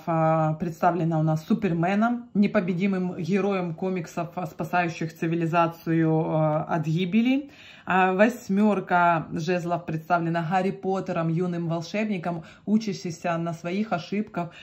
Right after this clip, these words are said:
Это вымышленный персонаж серии романов английской писательницы Джоан Роулинг.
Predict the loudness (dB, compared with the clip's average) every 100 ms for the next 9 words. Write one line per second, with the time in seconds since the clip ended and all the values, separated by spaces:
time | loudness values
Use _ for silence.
0 | -10 -4 0 2 2 0 0 2 2 -2
1 | -6 -2 0 0 0 -10 -20 -4 2 2
2 | 4 2 2 0 -2 -2 -2 -2 -2 -6
3 | -4 0 0 0 -4 -4 -6 -8 -10 -4
4 | -2 2 2 0 -6 -6 2 2 4 0
5 | -2 -6 -10